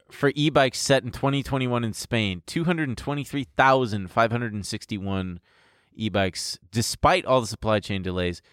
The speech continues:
Uh, with share just slightly above fourteen percent in terms of units, electric bicycles created the majority of revenue for retailers. That's pretty big. Uh, total e-bike fleet is approaching nine hundred thousand, making electric bicycle long-term the best-selling electric vehicle in Spain.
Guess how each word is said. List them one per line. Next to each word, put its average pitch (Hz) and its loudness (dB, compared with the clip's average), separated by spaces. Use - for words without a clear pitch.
Uh, 95 2
with 113 0
share 151 4
just 139 -2
slightly 143 2
above 123 4
fourteen 131 0
percent 117 2
in 104 -4
terms 110 -2
of 87 -4
units, 120 2
electric 104 2
bicycles 101 2
created 95 0
the 92 -4
majority 95 0
of 90 -2
revenue 90 0
for - -12
retailers. - -10
That's - -6
pretty 175 -6
big. 95 0
Uh, 85 0
total 131 2
e-bike 110 4
fleet 104 0
is 98 -6
approaching 92 -2
nine 104 0
hundred 101 -2
thousand, 90 0
making 85 -8
electric 90 -8
bicycle 82 -8
long-term 92 -6
the 82 -6
best-selling 87 -4
electric 80 -8
vehicle 80 -10
in 73 -12
Spain. - -14